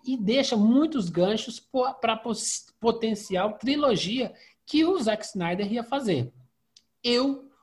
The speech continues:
meu veredicto é, é um filme ótimo, poderia ser excelente, exuberante, não tá no nível do Guerra Infinita, não tá no nível do Vingadores Ultimato,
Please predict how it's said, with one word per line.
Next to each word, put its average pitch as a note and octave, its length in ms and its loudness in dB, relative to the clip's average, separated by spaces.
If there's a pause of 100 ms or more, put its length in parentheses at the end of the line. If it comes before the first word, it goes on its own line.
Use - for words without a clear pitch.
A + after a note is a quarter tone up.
(140)
meu G#3+ 140 6
veredicto A3 500 4
é, C3 220 -4 (1400)
é G3+ 160 2
um G#3+ 120 2
filme F3 460 -2 (260)
ótimo, G3 520 0 (1600)
poderia E3 520 2
ser F3+ 500 2
excelente, G#3 840 4
exuberante, F#3 680 4 (280)
não D#4+ 120 2
tá C#4 200 4
no F4+ 100 2
nível G3 280 4
do D#3 100 0
Guerra C#3+ 200 0
Infinita, B2 500 -4 (580)
não C4 260 0
tá A#3+ 180 0
no C4 100 2
nível G#3 480 2
do D3 400 -6
Vingadores C3+ 520 -2
Ultimato, B2+ 580 -6